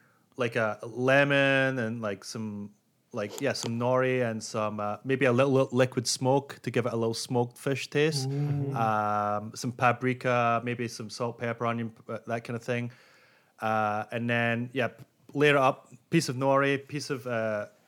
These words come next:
Speaker 1: the fish, dunk it in the batter, boom.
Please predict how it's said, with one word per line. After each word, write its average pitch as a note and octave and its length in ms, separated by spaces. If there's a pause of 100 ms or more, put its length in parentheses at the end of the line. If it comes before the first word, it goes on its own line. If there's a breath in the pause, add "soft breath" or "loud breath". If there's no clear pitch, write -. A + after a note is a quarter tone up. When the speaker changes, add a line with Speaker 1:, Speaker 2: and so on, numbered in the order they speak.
(140)
Speaker 1:
the A#2+ 80
fish, C3 440 (440)
dunk D3 240
it - 60
in B2+ 80
the A#2+ 80
batter, B2 540 (720 soft breath)
boom. A#2 300